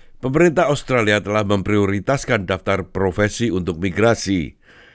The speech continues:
Pekerjaan ini dianggap penting untuk tanggapan Australia terhadap pandemi.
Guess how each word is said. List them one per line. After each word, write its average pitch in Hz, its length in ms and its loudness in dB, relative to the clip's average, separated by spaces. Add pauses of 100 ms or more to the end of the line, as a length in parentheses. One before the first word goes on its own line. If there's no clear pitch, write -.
(180)
Pekerjaan 104 560 0
ini 123 240 2
dianggap 101 380 2
penting 117 340 0
untuk 101 240 0
tanggapan 98 540 0
Australia 104 500 2
terhadap 90 460 0
pandemi. 85 640 0